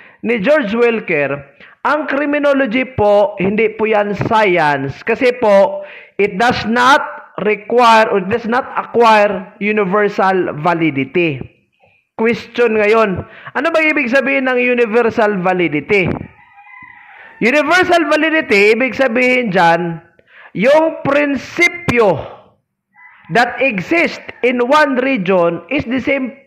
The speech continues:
principle that should exist on another region.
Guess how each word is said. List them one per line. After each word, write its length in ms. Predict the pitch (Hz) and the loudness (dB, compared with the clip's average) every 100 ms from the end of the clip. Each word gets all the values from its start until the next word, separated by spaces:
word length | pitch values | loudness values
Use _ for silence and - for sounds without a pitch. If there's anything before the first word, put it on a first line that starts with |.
| _ | _
principle 800 | - 247 269 240 269 - 190 170 170 - - 269 | -4 -2 -2 -2 -6 -2 0 0 -2 -10 -6 -2
that 160 | 294 | -2
should 160 | 320 311 | -2 -2
exist 480 | 247 190 233 226 - | -4 -4 -4 -4 -6
on 160 | 208 | -4
another 400 | 208 202 185 196 | 0 0 0 -2
region. 720 | 175 135 143 175 143 - - | -2 -2 0 0 -2 -12 -16